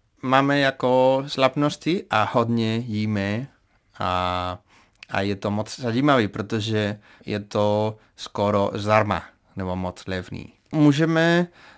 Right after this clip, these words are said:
například mluvit, co jíme na slavnosti a máme například empanada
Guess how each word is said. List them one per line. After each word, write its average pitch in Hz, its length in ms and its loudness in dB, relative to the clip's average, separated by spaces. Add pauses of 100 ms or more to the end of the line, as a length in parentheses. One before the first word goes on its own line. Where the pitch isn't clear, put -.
například 139 480 -2
mluvit, 139 600 0
co - 200 0
jíme 131 440 6 (120)
na 98 680 -2
slavnosti 117 800 -2 (640)
a 113 420 2
máme 117 560 2
například 117 640 -2
empanada 107 800 0